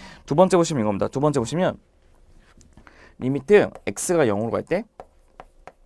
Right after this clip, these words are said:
우리가 X 제곱 분의 일의 값에 있는 그래프를 그려보고 싶은데, 우리 X 제곱의 그래프가 어떻게 생겼냐면 이게 X고 이게 Y가 된다면 X 제곱의 그래프는 이런 식의 그래프가 생겼답니다.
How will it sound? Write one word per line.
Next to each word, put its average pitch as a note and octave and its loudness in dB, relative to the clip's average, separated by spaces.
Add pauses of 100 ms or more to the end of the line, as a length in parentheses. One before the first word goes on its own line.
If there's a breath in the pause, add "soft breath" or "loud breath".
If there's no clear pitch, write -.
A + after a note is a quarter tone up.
(1120)
우리가 B2 2
X G#3+ 4
제곱 C3 -2
분의 C#3+ -4
일의 G#3+ 0
값에 F3+ -4
있는 D#3 -4
그래프를 A#2 -4
그려보고 G2+ -4
싶은데, G#2+ -4 (580 loud breath)
우리 C#3 2
X F3 0
제곱의 B3+ 6
그래프가 F#3+ 0
어떻게 C#3 2
생겼냐면 D#3+ -4
이게 A#2+ -2
X고 C3 -2 (540)
이게 A#2 -4
Y가 A#2+ 4
된다면 C3 -2
X G#2 -4
제곱의 G#3 4
그래프는 F3+ -2
이런 D3+ 2
식의 F#3 0
그래프가 A#2 -4
생겼답니다. D3 -10